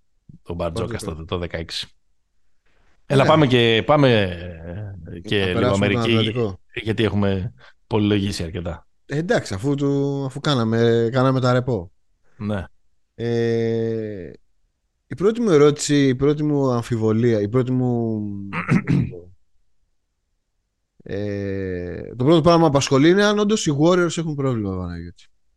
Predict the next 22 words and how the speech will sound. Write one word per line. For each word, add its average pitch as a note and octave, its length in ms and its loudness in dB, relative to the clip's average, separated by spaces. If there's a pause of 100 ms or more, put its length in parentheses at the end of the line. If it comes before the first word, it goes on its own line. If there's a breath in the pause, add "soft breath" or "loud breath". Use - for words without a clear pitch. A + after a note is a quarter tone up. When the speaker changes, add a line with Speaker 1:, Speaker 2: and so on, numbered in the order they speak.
(880)
Speaker 2:
Γιατί C#3 480 2
βλέπω C3 400 0
λίγο B2 400 2
ένα B2 200 -2
panic A#2+ 220 0 (100)
button. B2 280 2
Χτες C3+ 220 -2
βέβαια C#3+ 220 2
κερδίσανε B2+ 540 0
τους, G2+ 280 -10
ε, G2 540 -4
χτες - 460 -4 (180)
με G2 140 -10
την G2+ 140 -6
Speaker 1:
Με G#2+ 120 0
Speaker 2:
Κυριακή. A#2 380 2
Speaker 1:
vintage, A#2 220 2 (120)
με G#2+ 300 -2
vintage, A2 420 0
ε, G#2 240 0
Klay G2+ 220 -2
Thompson. D#3 340 -4